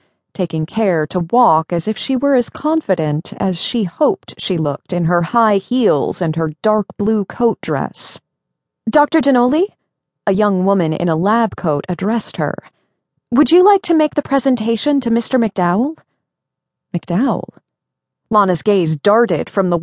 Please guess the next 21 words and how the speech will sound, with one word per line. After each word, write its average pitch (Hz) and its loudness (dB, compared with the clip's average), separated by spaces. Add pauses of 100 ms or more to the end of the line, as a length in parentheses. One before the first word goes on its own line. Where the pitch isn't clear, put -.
woman 170 0
to 180 -4
the 180 0 (180)
man 160 2
in 180 -2
the 170 -4
dark 226 -4
suit. - -6 (520)
He'd 277 -2
been 233 2
sitting 185 2
with 170 0
his 180 0
back 226 2
to 196 -2
the 175 0
door 202 2
when 170 -2
she'd 180 -4
walked 220 0
in, 147 -2